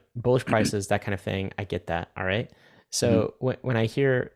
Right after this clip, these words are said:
Speaker 1: words like, "A DeFi summer may look quaint in comparison," um,
Speaker 2: Nice.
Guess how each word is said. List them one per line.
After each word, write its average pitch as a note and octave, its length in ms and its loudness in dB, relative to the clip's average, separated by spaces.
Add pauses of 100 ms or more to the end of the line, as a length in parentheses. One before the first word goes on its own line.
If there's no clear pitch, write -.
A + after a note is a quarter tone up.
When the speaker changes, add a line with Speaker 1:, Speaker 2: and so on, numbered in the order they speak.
(120)
Speaker 1:
words A2 240 0
like, G2 280 0
"A A2 60 -6
DeFi A2+ 340 0
summer G#2 320 0
may G2 140 0
look F#2+ 200 -4
quaint G#2 360 -6
in G2+ 140 -6
comparison," F#2+ 680 -4 (640)
um, G#2 300 2
Speaker 2:
Nice. - 340 -8